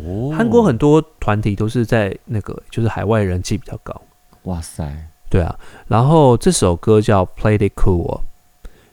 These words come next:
Speaker 2: 还是我觉得蛮好听的啦，大家有兴趣也可以找来听看看，也是走炸的路线，就是比较，比较正统本格派的那个蛋糕哥的路线这样子。
Speaker 1: 嗯。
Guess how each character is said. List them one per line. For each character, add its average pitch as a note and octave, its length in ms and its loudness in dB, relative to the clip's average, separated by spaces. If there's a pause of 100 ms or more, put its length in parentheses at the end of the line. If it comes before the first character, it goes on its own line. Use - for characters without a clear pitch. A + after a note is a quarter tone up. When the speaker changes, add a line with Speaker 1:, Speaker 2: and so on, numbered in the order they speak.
(180)
Speaker 2:
还 - 140 -6
是 A#2+ 140 -2
我 B2 100 0
觉 - 80 4
得 E3+ 80 6
蛮 B2 100 2
好 - 100 4
听 - 180 2
的 C#3 80 -8
啦， - 240 -12
大 B2+ 140 0
家 G#2 60 2
有 F2+ 60 0
兴 A#2 200 0
趣 A2 100 0
也 F2+ 80 0
可 F2+ 80 -4
以 F#2 60 0
找 - 120 -8
来 - 140 -10
听 G2 100 -10
看 - 80 -8
看， - 140 -10
也 - 40 -4
是 E3+ 180 6
走 - 320 -6
炸 F#2+ 260 2
的 F2 80 -4
路 G2 180 -6
线， F#2 160 -2
就 G2 60 -4
是 A2+ 160 0
比 - 180 -10
较， F#2 160 -4
比 G#2+ 100 -2
较 A2 60 4
正 G#2 300 -2
统 - 200 -6 (300)
本 G#2 180 2
格 A#2 220 4
派 B2 240 2
的 G2 80 0
那 G2+ 140 -2
个 F#2 420 -8 (260)
蛋 B2 140 0
糕 G2+ 160 2
哥 G2 180 0
的 F2+ 100 0
路 F2+ 200 -4
线 - 300 -4
这 F2+ 100 -8
样 E2+ 140 -8
子。 C#2+ 160 -10
Speaker 1:
嗯。 - 60 -18